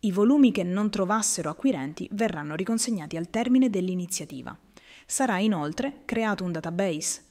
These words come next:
per facilitare la compravendita diretta tra privati. Chi desidera partecipare può consegnare i propri libri presso la sede di Casa Enrichetta, in via Gigino Gattuso ottantanove, oppure registrarli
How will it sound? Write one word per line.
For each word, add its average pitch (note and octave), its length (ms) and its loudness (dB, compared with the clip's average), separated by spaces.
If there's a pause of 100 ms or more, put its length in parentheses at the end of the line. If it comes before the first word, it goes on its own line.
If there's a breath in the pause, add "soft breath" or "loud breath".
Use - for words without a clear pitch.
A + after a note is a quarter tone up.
(140)
per - 140 -6
facilitare F3+ 680 0
la G#3 100 0
compravendita F#3+ 720 -2
diretta F#3 400 -2
tra D#3 120 -8
privati. C3 560 -10 (760 soft breath)
Chi E4+ 180 2
desidera G3 460 2
partecipare G3+ 720 -4
può B3 180 0
consegnare G#3+ 540 0
i E3+ 60 -2
propri C4+ 280 2
libri B3 360 2
presso C4 420 0
la F3+ 80 -2
sede F3 320 -2
di E3+ 120 -6
Casa E3 260 -4
Enrichetta, D#3 720 -8 (400 loud breath)
in G3 160 2
via G#3 260 4
Gigino F#3+ 380 0
Gattuso C4+ 600 0
ottantanove, F3 840 -4 (380 loud breath)
oppure G3+ 400 2
registrarli F3 760 0